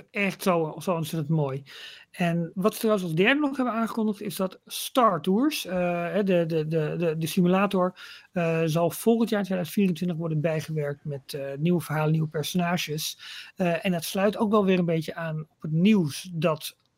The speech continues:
afgelopen week bij de s-, grote Star Wars Celebration, het grote fan-event, naar buiten is gebracht.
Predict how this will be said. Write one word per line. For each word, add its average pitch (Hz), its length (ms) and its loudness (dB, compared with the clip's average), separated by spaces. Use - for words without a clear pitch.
afgelopen 190 400 0
week 143 320 -6
bij 165 200 -4
de 139 80 -12
s-, - 120 -10
grote 180 320 0
Star 170 320 0
Wars 139 160 -6
Celebration, 170 580 0
het - 100 -4
grote 151 260 -4
fan-event, 220 720 0
naar 190 120 2
buiten 180 280 0
is - 60 -12
gebracht. 165 400 -6